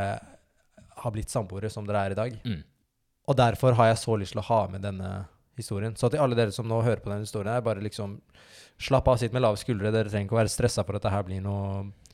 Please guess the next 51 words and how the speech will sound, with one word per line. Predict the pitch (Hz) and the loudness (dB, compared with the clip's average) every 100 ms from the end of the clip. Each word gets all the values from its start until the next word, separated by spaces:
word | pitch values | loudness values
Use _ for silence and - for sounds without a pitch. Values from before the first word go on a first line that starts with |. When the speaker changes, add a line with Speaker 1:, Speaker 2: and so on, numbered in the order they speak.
| _ | _
Speaker 1:
kjip | - - 110 - | -8 -4 -2 -2
episode. | 107 113 98 113 135 - - | -2 -2 -2 -2 -2 -6 -6
Ikke | - | -4
at | 120 | 0
de | 127 | 0
andre | 107 | 0
kanskje | 107 98 101 | -2 -4 -6
er | - | -6
kjipe, | 107 90 131 131 | -8 -6 -6 -6
da. | - _ _ _ - - _ - | -8 _ _ _ -20 -20 _ -14
Speaker 2:
Nei, | 85 | -8
men | 95 | -4
det | 104 | -2
er, | 107 - _ 113 | -4 -8 _ -4
det | |
er | 107 110 - | -4 -4 -6
klart | 95 113 | -4 -2
at | 110 | -4
det | 107 | -4
formatet | 117 104 90 - | -4 -4 -4 -4
på | 104 | -4
denne | 98 | -4
historien | 98 104 101 | -4 -4 -4
her | 101 | -4
blir | 101 98 | -6 -6
litt | 104 | -6
annerledes | 98 87 87 104 - | -6 -6 -6 -6 -6
enn | 117 | 0
Speaker 1:
Det | 135 | 4
Speaker 2:
de | 143 | 6
Speaker 1:
blir | 139 | 8
litt | 147 | 8
Speaker 2:
andre, | 127 98 | 6 2
Speaker 1:
annerledes. | 101 101 98 107 | 0 -2 -4 -6
Speaker 2:
andre, | 110 92 85 92 - _ - | -8 -8 -8 -10 -12 _ -10
eh, | 117 | -8
Speaker 1:
Mm. | 104 - 110 | -8 -12 -16
Speaker 2:
episodene | - 95 90 | -10 -8 -8
dine. | 95 104 _ _ _ | -8 -12 _ _ _
Speaker 1:
Men | 120 139 | 0 0
den | 175 175 | 2 0
andre | 147 98 | -2 -2
grunnen | 107 113 156 - - _ - | -6 -6 -6 -10 -18 _ -8
til | 113 | -2
at | 110 | -2
Speaker 2:
Mm. | 104 | -2
Speaker 1:
jeg | 104 | -4
ville | 104 104 | -4 -4
ta | 117 98 | -2 -4
med | 95 | -6
denne | 95 95 95 | -8 -8 -10